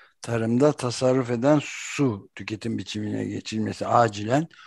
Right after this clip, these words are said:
ve sanayinin atık sularının arıtılarak tekrar kullanılması ve su yoğun tarım biçiminden daha efektif su kullanılan bir üretim ve tüketim modeline geçilmesi gerektiğini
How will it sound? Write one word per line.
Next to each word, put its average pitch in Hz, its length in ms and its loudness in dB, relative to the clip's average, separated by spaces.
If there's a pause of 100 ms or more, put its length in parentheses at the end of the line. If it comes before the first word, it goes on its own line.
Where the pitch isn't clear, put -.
(320)
ve 107 100 -6
sanayinin 120 680 2 (180)
atık - 280 -4
sularının 110 500 -2
arıtılarak 117 760 0
tekrar 120 480 -2
kullanılması 107 720 -2
ve 113 120 2
su - 280 -2
yoğun 127 380 2 (500)
tarım 123 280 4
biçiminden 117 560 2
daha 113 260 0
efektif 107 600 -4
su - 280 -4
kullanılan 113 580 2
bir 117 180 -2
üretim 107 520 -4 (960)
ve 107 320 -2
tüketim - 480 -2
modeline 110 500 2
geçilmesi 107 600 -2
gerektiğini 98 840 -6